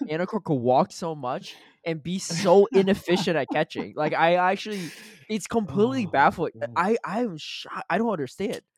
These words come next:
Speaker 1: Do you know
Speaker 2: There
Speaker 1: what?
Speaker 2: must be,
Speaker 1: I'm
Speaker 2: like,
Speaker 1: still
Speaker 2: no spawns anywhere. I don't understand.
Speaker 1: Bro, I've got
Speaker 2: Or you have,
Speaker 1: spawns for
Speaker 2: like,
Speaker 1: days.
Speaker 2: you must have the
Speaker 1: Like <laughs>
Speaker 2: craziest drift or something. I don't
Speaker 1: Wait,
Speaker 2: understand.
Speaker 1: I'll, I'll show you
Speaker 2: 'Cause you were in
Speaker 1: my, um,
Speaker 2: Japan and London, so I, I'm even more confused. You
Speaker 1: Yeah.
Speaker 2: had drift everywhere? Like, what the heck?
Speaker 1: No, I don't drift. I just walk loads.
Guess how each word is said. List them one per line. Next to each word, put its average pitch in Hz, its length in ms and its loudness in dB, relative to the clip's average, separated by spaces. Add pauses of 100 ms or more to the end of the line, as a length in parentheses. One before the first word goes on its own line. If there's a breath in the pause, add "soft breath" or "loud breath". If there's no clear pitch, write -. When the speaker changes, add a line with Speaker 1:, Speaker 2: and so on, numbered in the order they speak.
Speaker 1:
Do - 60 -10
you - 20 -2
know 143 120 4
Speaker 2:
There 247 100 6
Speaker 1:
what? 269 100 8
Speaker 2:
must - 60 -4
be, - 20 2
Speaker 1:
I'm - 60 6
Speaker 2:
like, 214 140 6
Speaker 1:
still 156 140 0
Speaker 2:
no 208 140 2
spawns 185 460 -2
anywhere. 196 480 -2
I 143 80 -2
don't 180 140 0
understand. 185 340 -8
Speaker 1:
Bro, 170 200 4
I've 165 220 4
got 208 140 2
Speaker 2:
Or 262 100 12
you 233 160 0
have, 202 240 6
Speaker 1:
spawns - 40 -4
for 185 80 2
Speaker 2:
like, - 120 -2
Speaker 1:
days. 160 480 -2
Speaker 2:
you - 580 -14
must 247 140 4
have 262 120 4
the 185 80 2
Speaker 1:
Like 147 120 0
<laughs> 185 200 -2
Speaker 2:
craziest 226 640 0
drift 190 300 -6
or 139 80 -4
something. 90 600 -8
I - 100 -4
don't 180 200 -4
Speaker 1:
Wait, 113 60 -4
Speaker 2:
understand. 98 220 -6 (120)
Speaker 1:
I'll, 113 80 -8
I'll 123 80 -4
show 135 160 -6
you 131 240 -2
Speaker 2:
'Cause 107 160 -2
you - 60 -2
were - 80 -2
in 101 60 -4
Speaker 1:
my, 98 60 -6
um, - 160 -6
Speaker 2:
Japan 247 180 -2 (260)
and 233 240 0
London, 147 560 -2
so 143 120 0
I, 139 220 2
I'm 151 140 -2
even 190 160 -6
more 190 160 -4
confused. 139 280 -8
You 143 60 -4
Speaker 1:
Yeah. 165 60 0
Speaker 2:
had 143 80 -2
drift 165 240 -4
everywhere? 269 440 -4
Like, 90 220 -12 (200)
what - 180 -18
the 80 100 -10
heck? 185 160 -12 (380)
Speaker 1:
No, 120 180 -4
I 165 140 0
don't 170 160 0
drift. 190 280 -6
I 104 60 -8
just 226 180 -12
walk 110 220 -10
loads. 80 260 -14